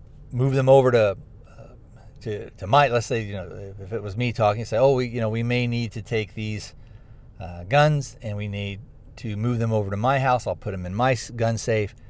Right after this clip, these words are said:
If he ever wants to go out shooting, I'll go with him," you know, that type of thing. Uh,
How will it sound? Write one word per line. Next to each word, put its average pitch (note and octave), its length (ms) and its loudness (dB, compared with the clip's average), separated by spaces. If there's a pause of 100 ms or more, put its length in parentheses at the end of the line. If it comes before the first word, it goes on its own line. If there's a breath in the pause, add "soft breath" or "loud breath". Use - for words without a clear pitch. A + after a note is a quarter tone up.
(640 soft breath)
If G#2+ 160 -6
he A2 180 0
ever G#2+ 140 0
wants G#2 220 -2
to G2+ 80 -14
go G2+ 180 0
out F#2 120 -4
shooting, B2+ 380 -4
I'll G#2 200 0
go G2+ 100 -2
with A2 240 -2
him," G#2+ 320 -6
you A2 80 -8
know, G2+ 100 -6
that G#2+ 220 0
type F#2 200 -4
of F2+ 100 -12
thing. - 340 -14 (600 soft breath)
Uh, G2+ 180 -16